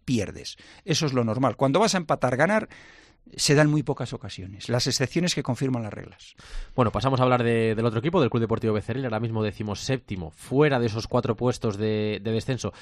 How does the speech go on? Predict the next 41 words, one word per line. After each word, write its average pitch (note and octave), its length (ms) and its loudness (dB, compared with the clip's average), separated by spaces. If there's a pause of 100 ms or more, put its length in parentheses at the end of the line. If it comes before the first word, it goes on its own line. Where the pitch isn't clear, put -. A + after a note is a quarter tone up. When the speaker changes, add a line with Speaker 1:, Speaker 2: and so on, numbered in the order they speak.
(180)
Speaker 2:
si A2 220 -4
no A2 100 0
contamos G#2+ 760 0
los G#2+ 160 -2
posibles A2 460 -2
arrastres A2 340 -4
que - 100 -8
puede A2 160 -2
haber, C3 160 -2
pero A2+ 140 -2
bueno, G#2+ 300 -2
una A2+ 160 -4
situación B2+ 840 0 (140)
peligrosa A2+ 420 0
y D3+ 40 2
complicada B2 440 0
para G2 160 -2
el G2 60 -2
Becerril G2+ 320 -4
a - 20 -2
día F#2+ 140 -4
de F2 80 -6
hoy. D#2+ 80 -10 (240)
Speaker 1:
Estoy D3+ 680 0
de C3+ 100 2
acuerdo, D#3+ 340 4
el D#3+ 80 4
Becerril C#3 380 2
está C#3 160 -2
en B2+ 80 0
peligro. C#3+ 420 0 (720)
Eh, A#2+ 480 0
yo D3 180 2
creo E3 260 2
que, A#2 680 0
que C3 100 0
deben E3 240 2
de C3 100 2
ponerse B2 340 -2
las G#2+ 120 -6
pilas. C3+ 480 -6